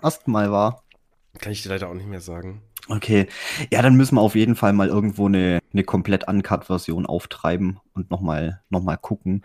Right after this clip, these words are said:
Speaker 2: Mhm.
Speaker 1: Ähm,
Speaker 2: Ach du, der
Speaker 1: weil
Speaker 2: Film
Speaker 1: die
Speaker 2: verdient in meinen Augen auch durchaus eine Sonderfolge, aber jetzt haben wir eigentlich eh schon, na, wobei, da, da kommt gleich noch was. Da kommt gleich noch was.
Speaker 1: <laughs>
Speaker 2: Ähm.
Speaker 1: Ja, wir haben ja, wir haben ja Zeit. Ich, ich hab, ich hab die Stoppuhr offen.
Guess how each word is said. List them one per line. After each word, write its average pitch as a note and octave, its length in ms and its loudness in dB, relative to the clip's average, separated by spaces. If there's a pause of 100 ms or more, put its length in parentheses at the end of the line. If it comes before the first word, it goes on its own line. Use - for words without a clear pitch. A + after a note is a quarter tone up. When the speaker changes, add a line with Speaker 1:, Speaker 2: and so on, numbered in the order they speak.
(140)
Speaker 2:
Mhm. G#2+ 400 -4
Speaker 1:
Ähm, E2 480 -2 (240)
Speaker 2:
Ach - 100 -8
du, C3+ 140 -6
der - 140 4
Speaker 1:
weil - 80 4
Speaker 2:
Film D#3 160 4
Speaker 1:
die D#3 40 -2
Speaker 2:
verdient C3+ 340 0
in A2+ 60 -6
meinen A#2 220 0
Augen A2+ 220 -4
auch G#2 100 -8
durchaus A#2 320 -10
eine F2+ 80 -12
Sonderfolge, G2 580 -6
aber G2 140 -2
jetzt G2 180 -4
haben G#2 80 -4
wir G#2+ 80 0
eigentlich G2 280 -6
eh G#2 60 -8
schon, F#2+ 380 -4 (960)
na, D#3 160 -2
wobei, D#3+ 280 4
da, D3 220 -6
da C#3 120 -4
kommt C3+ 280 -4
gleich G2 240 -2
noch F2 180 -10
was. F2+ 300 -12
Da G2+ 120 -10
kommt A#2+ 180 0
gleich A2+ 560 2
noch C#3+ 200 2
was. A#2 140 0
Speaker 1:
<laughs> - 40 -20 (680)
Speaker 2:
Ähm. A#2 560 2
Speaker 1:
Ja, D#3 160 6
wir E3+ 100 4
haben F3 140 4
ja, C#3+ 160 8
wir D3 80 6
haben C#3+ 100 2
ja B2 120 4
Zeit. G2 300 -2
Ich, G#2+ 60 -6 (260)
ich - 120 -8
hab, - 260 -4
ich D3 120 -2
hab - 160 -2
die F3 80 -2
Stoppuhr D3 440 -4
offen. C4+ 320 2